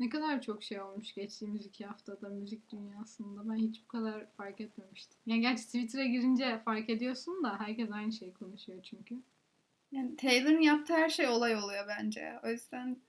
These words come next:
Speaker 2: çok
Speaker 1: Aa,
Speaker 2: şey
Speaker 1: o
Speaker 2: yap-,
Speaker 1: kesin
Speaker 2: şaşırmadım.
Speaker 1: zaten. Hani zaten trendlere bir giriyorsun, hani on tane varsa beş tanesi Taylor'ın şey yaptığı bir şey hakkında. Jake Gyllenhaal, e, Dylan O'Brien, işte All Too Well, e, Red Taylor's Version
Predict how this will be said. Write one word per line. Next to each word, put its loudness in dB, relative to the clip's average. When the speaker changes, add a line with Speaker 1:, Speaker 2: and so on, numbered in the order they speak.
Speaker 2:
çok -6
Speaker 1:
Aa, -10
Speaker 2:
şey -4
Speaker 1:
o 0
Speaker 2:
yap-, -2
Speaker 1:
kesin 0
Speaker 2:
şaşırmadım. 6
Speaker 1:
zaten. -8
Hani 6
zaten 2
trendlere 2
bir 2
giriyorsun, 0
hani -8
on 6
tane 2
varsa 0
beş 0
tanesi -6
Taylor'ın -2
şey -12
yaptığı -14
bir -20
şey -14
hakkında. -18
Jake 4
Gyllenhaal, -4
e, -6
Dylan 4
O'Brien, 2
işte -10
All 0
Too -10
Well, -4
e, -4
Red 0
Taylor's -2
Version -4